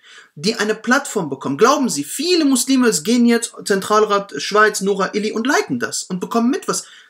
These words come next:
das ist doch normal, das ist, passiert jedes Mal. Dass wir so ein, solchen Leuten eine Plattform geben, ist es wirklich richtig, da nach dem Geld zu schauen und nicht nach dem Frieden im Land?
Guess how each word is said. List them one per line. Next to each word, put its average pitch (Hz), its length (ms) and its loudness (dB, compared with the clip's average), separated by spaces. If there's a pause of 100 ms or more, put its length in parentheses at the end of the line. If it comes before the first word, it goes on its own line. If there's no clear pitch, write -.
das 226 540 -4
ist 330 120 0
doch 370 140 -4
normal, 320 440 2
das - 140 -2
ist, 233 160 -2
passiert 240 300 2
jedes 311 320 0
Mal. - 260 -12 (560)
Dass - 160 -8
wir 202 80 -2
so 285 160 0
ein, 320 240 -2
solchen 277 340 -2
Leuten 269 220 -2
eine 220 140 -6
Plattform 190 480 -10
geben, 127 400 -8 (800)
ist - 160 -2
es 220 160 -2
wirklich 262 400 -4
richtig, 233 440 -4
da 196 440 -2
nach 170 180 -6
dem 160 260 -8
Geld 226 280 0
zu 233 100 -4
schauen 226 300 -4
und 151 100 -6
nicht - 160 -6
nach 180 120 -8
dem 143 140 -4
Frieden - 360 -10
im 131 120 -8
Land? 135 440 -10